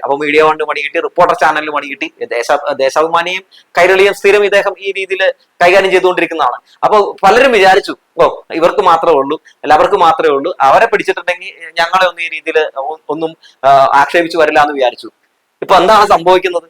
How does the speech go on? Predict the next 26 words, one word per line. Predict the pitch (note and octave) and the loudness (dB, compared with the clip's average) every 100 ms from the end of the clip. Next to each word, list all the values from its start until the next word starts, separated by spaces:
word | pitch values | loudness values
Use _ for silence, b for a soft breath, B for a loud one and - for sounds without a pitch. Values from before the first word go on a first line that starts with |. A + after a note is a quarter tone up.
| _ _ G3 | _ _ -4
ഈ | |
ചിരിച്ചവരെയൊക്കെ | A3+ A3+ G#3+ C4 B3+ B3+ - A#3+ G#3+ | -2 -2 0 2 4 4 4 2 2
തേടി | G3 | 2
സുരേഷ് | G3 F#3 F#3+ F#3+ | 0 0 0 2
ഗോപി | G3+ | 0
എത്തുകയാണ്. | F#3 - D#3+ B2 | 0 2 0 0
സുരേഷ് | - E3+ F3 | 0 0 2
ഗോപി, | G3+ F#3 F#3+ F#3+ B - | 0 0 -2 -4 B 0
ആ, | D3+ - E3+ | 2 4 2
റിപ്പോർട്ടർ | D#3+ E3 F#3 F#3 | 2 2 2 4
മാറി, | F#3 F3 F#3+ | 4 4 4
ഇപ്പൊ | G#3 G#3+ | 2 0
മീഡിയ | F3 E3+ | 0 2
വൺ | F3+ F#3 | 4 4
മാറി, | F#3 F#3 F#3 | 4 2 2
ഇപ്പൊ | G#3+ G3+ | 0 0
അതെല്ലാ | G3 F#3 F#3+ G3+ G#3+ | 2 2 2 2 2
ചാനലുകളെയും | G3+ E3 F3 F3+ F3 F3 E3 D#3 | 4 2 2 -2 -2 -4 -8 -18
ഇങ്ങനെ | D#3+ D#3+ D#3+ | -8 -4 -4
പിടിച്ചുകൊണ്ടിരിക്കുകയാണ്. | C#3+ C3+ D#3+ D3 C#3+ C#3 F#3+ | -6 -8 -6 -6 -6 -4 -6
എല്ലാവരും | G#3 G3+ F3+ | 0 2 4
അടച്ചാക്ഷേപിച്ച് | E3+ A#3+ D#3+ G3 D#3 D#3+ D3 | 4 2 2 0 2 0 -2
സംസാരിക്കുകയാണ്. | C#3+ D3 C3+ C3 B2 G#2+ b b | -4 0 0 -2 -4 -4 b b
ഇപ്പൊ | B3+ A#3+ | 0 2
ഇവർക്ക് | G3 F3 | 4 2
മനസ്സിലായിരിക്കുന്നു, | C#3+ C3+ C#3 B2+ A#2+ A#2+ A#2+ | -2 0 0 0 -2 -8 -12